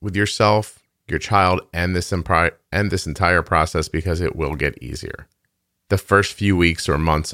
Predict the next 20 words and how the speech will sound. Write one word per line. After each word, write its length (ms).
are 220
wacky," 600
and 100
she 200
warns 420
to 140
look 180
out 220
for 140
a 40
honeymoon 540
period. 480
For 120
those 240
of 80
you 160
listening 500
who 80
don't 340
know, 420